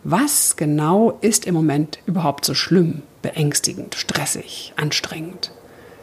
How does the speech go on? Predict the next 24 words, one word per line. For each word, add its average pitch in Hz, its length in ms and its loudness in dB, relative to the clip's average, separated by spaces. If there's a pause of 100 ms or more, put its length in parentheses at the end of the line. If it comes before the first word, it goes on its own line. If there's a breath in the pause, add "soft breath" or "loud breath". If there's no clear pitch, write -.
(460 loud breath)
Was 208 300 0
könnte 196 380 4
mir 202 640 4 (140)
oder 190 320 0
auch 165 180 -4
anderen 214 540 2
im 170 180 0 (100)
allerschlimmsten 208 800 0
Fall 175 320 0 (240)
passieren? 165 880 -2 (1040 loud breath)
Wie 190 160 4
wahrscheinlich 185 640 2
ist 302 280 4
es, - 280 -2
dass - 260 -2
das 131 220 -4
passiert? 170 640 -4 (680)
Und 151 180 0
was 220 480 2
konkret 175 580 -4
kann 175 160 0
ich 160 140 -2
jetzt - 320 -6
tun? 151 380 -4